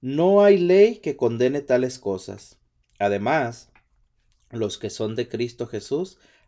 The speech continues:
han crucificado la carne con sus pasiones y sus apetencias. Si vivimos por el Espíritu, sigamos también en el Espíritu.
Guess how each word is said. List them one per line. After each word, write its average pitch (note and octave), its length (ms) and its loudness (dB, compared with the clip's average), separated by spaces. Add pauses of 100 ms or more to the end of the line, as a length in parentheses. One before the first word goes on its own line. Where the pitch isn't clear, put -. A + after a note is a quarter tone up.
(160)
han D#3 440 0 (120)
crucificado A2+ 840 -4
la A2+ 180 -2
carne B2 400 -4
con G2+ 160 -8
sus - 180 -20
pasiones A2+ 580 -8
y G#2+ 80 -10
sus F#3+ 420 -10 (420)
apetencias. F#2+ 1000 -8 (560)
Si - 280 -6
vivimos A2+ 540 0
por F3+ 200 2
el E3+ 120 0
Espíritu, D#3+ 920 -4
sigamos C3 760 -2
también G2+ 320 -4
en G#2+ 120 -6
el G2 140 -6
Espíritu. D#3+ 600 -6